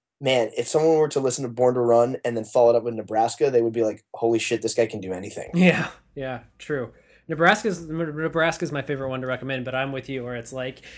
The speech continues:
Speaker 2: it's, it's not an in-, it's not a proper introduction because it definitely doesn't
Speaker 1: It
Speaker 2: show you what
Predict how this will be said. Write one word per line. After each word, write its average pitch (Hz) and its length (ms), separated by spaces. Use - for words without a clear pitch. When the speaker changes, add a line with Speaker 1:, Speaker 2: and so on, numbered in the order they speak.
Speaker 2:
it's, 180 200
it's 180 200
not 233 420
an 185 140
in-, 185 220
it's 175 160
not 214 100
a 190 80
proper 175 400
introduction 143 580
because 127 280
it 135 200
definitely 160 300
doesn't 151 200
Speaker 1:
It 175 40
Speaker 2:
show 151 200
you 135 180
what 135 320